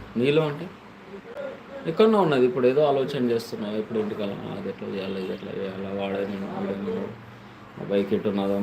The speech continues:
మరి, మనతోటి మాట్లాడి చాలా రోజులు అయింది, తిరుగుతున్నా లేదా? ఏడుంది మరి? ఏడెక్కడైంది? నువ్వు మళ్ళీ అది ఆలోచన చేసారా కదా, ఇంకో ఆలోచన చేస్తా, అటు అటు జంప్ అవుతుంది, అట్లా దొరుకుతుంది అది?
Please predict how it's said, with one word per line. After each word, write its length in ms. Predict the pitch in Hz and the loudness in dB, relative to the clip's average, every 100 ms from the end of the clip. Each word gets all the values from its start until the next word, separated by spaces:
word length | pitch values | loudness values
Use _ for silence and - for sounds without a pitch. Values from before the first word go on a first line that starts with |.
| 101 | 0
మరి, 140 | 98 95 98 - 104 95 | -2 -4 -4 -6 -8 -6
మనతోటి 340 | 101 107 101 104 | -2 -2 0 0
మాట్లాడి 320 | 101 104 98 - | 0 0 -2 -2
చాలా 160 | 95 95 | -2 -2
రోజులు 160 | 95 98 | 0 0
అయింది, 200 | 98 101 - - - - - - - | -2 -4 -8 -12 -16 -18 -16 -16 -6
తిరుగుతున్నా 400 | 131 156 180 214 185 | 0 4 6 6 8
లేదా? 180 | 175 113 - - - - - - 139 | 8 6 2 -10 -18 -16 -12 -4 0
ఏడుంది 260 | 165 180 180 | 0 0 -4
మరి? 120 | 175 156 | -4 0
ఏడెక్కడైంది? 440 | 156 165 185 180 180 - - - - - - - - - - - - - - - - - | 0 0 -2 -2 -6 -10 -14 -14 -14 -14 -14 -12 -10 -10 -10 -10 -10 -10 -10 -8 -8 0
నువ్వు 140 | 143 147 | 4 6
మళ్ళీ 160 | 151 160 160 | 8 8 8
అది 100 | 165 175 | 8 8
ఆలోచన 280 | 180 180 175 165 | 8 6 4 4
చేసారా 300 | 165 170 - | 4 4 6
కదా, 100 | 151 139 | 6 4
ఇంకో 120 | 123 147 | 6 6
ఆలోచన 300 | 127 120 117 113 | 8 6 4 2
చేస్తా, 200 | 113 - 127 131 | 2 2 2 2
అటు 160 | 131 143 131 | 0 0 0
అటు 120 | 127 107 | 0 2
జంప్ 220 | 120 110 120 | 2 2 2
అవుతుంది, 240 | 113 117 117 | 2 2 0
అట్లా 160 | 127 117 104 - - - - - 101 123 | -2 -4 -6 -10 -12 -10 -8 -8 2 4
దొరుకుతుంది 340 | 139 - 196 | 4 6 8
అది? 100 | 147 | 8